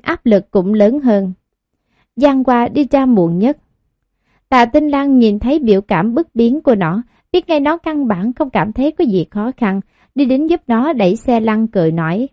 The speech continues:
"Chắc chắn, cậu lại là thứ nhất, lợi hại ghê." Đời trước, Tạ Tinh Lan biết Giang Hoa học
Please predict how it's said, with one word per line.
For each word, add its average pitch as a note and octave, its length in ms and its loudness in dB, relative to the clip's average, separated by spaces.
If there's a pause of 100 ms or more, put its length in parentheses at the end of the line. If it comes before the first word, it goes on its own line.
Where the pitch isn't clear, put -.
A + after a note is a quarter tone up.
(400)
"Chắc D4 260 0
chắn, B3+ 220 2 (300)
cậu B3+ 160 6
lại A#3 180 4
là G#3 100 2
thứ C4+ 200 2
nhất, C#4 300 2 (320)
lợi B3+ 260 4
hại A#3+ 180 2
ghê." B3+ 320 4 (880)
Đời A3+ 200 4
trước, D4 300 0 (220)
Tạ A3+ 160 2
Tinh C4+ 240 0
Lan C4 260 0
biết E4 260 2
Giang C4 220 0
Hoa B3 220 2
học G#3+ 220 0